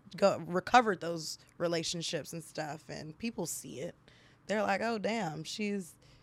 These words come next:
she got it. She's okay. She's not like that anymore," which was the crazy. 'Cause, yeah, but that was the key to unlocking, like,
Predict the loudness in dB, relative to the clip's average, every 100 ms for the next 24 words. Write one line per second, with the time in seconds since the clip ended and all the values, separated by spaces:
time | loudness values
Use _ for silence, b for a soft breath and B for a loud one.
0 | b -12 -2 2 2 -2 -4 0 2 0
1 | -2 -6 -6 -6 0 2 0 -2 -10 -20
2 | -12 -4 -4 -2 -2 -2 -2 -8 -8 -8
3 | -8 -8 -10 -12 b b -2 0 -4 -6
4 | -2 0 0 -2 -6 -6 -8 -12 b b
5 | b b -20 -20 -20 -18 -14 -14 -14 -6
6 | 4 8 8 6 0 -2 0 2 2 2
7 | 4 4 4 0 -6 -6 -6 -6 -4 -6
8 | -8